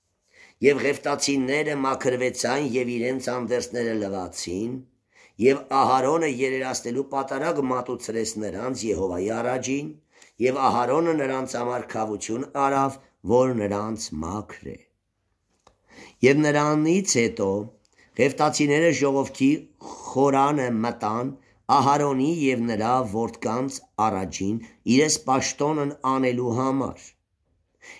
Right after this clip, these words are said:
Ինչպես որ Եհովան Մովսեսին պատվիրել էր Ղևտացիների մասին, այնպես արին նրանց։ Քսաներեք խոսք։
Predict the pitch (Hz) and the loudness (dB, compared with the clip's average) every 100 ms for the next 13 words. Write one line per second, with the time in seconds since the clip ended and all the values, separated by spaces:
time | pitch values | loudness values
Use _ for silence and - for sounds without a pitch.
0 | - 135 135 - 180 165 156 127 117 113 | -4 -2 -2 0 0 4 2 2 2 2
1 | 127 151 160 151 123 139 135 131 127 - | 4 2 2 0 -2 -2 -2 -4 -4 -4
2 | 131 139 - 123 151 165 151 151 139 143 | -4 -6 -4 0 0 -2 -6 -4 -2 -2
3 | 139 131 123 - _ _ - - 127 123 | -2 -2 -4 -8 _ _ -18 -6 -2 -2
4 | - 117 110 113 110 95 95 90 67 - | -4 -6 -4 -2 -2 -2 -4 -8 -10 -8
5 | 127 160 135 - _ _ _ _ 82 80 | -4 -2 -4 -8 _ _ _ _ -8 -6
6 | 73 110 127 - 71 65 73 80 71 64 | -6 -4 -2 -4 -6 -10 -10 -12 -14 -16
7 | - - - - - - - _ _ _ | -16 -20 -20 -14 -14 -14 -20 _ _ _
8 | _ _ _ _ _ _ _ - - 117 | _ _ _ _ _ _ _ -8 -4 0
9 | 113 107 104 95 - - - - | 4 4 2 -2 -8 -14 -16 -20